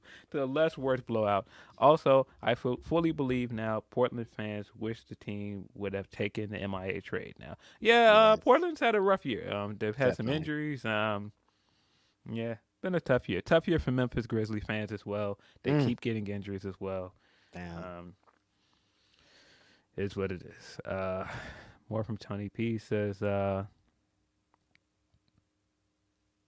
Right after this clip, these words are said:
Speaker 1: think he means we. We've been the most injured without Jimmy, mostly, and still
Speaker 2: Mm.
Speaker 1: in, and still in the thick of it. We also can go toe-to-toe with a lot of good teams better than last year.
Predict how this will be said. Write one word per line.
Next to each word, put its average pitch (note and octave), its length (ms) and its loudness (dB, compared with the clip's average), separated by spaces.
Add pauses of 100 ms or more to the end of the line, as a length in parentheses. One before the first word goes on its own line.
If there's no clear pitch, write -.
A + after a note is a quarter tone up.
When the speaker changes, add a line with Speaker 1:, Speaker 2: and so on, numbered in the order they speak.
(960)
Speaker 1:
think A2+ 180 2
he G#2+ 100 0
means F2+ 320 0
we. C3 300 2 (220)
We've B2+ 180 4
been C3 120 4
the B2 60 6
most A#2 260 2
injured A2 480 0
without G#2 400 0
Jimmy, G2+ 480 -4 (280)
mostly, G2 440 -2
and G2 160 -4
still C3+ 320 2
Speaker 2:
Mm. A#2+ 180 4
Speaker 1:
in, A2+ 200 -2 (160)
and G#2+ 120 -6
still C3+ 220 4
in A#2+ 100 4
the A2 60 0
thick - 240 -2
of F#2+ 160 0
it. G2 160 -4 (260)
We G#2+ 140 0
also C3 300 6
can B2 120 -2
go G#2 180 0
toe-to-toe A2 600 0
with G2 180 -6
a F2+ 60 -6
lot G#2 240 2
of G2+ 100 -10
good G#2 160 -2
teams G2 360 -6
better G2+ 280 -2
than F#2+ 160 -8
last G2+ 380 -8
year. F#2+ 140 -6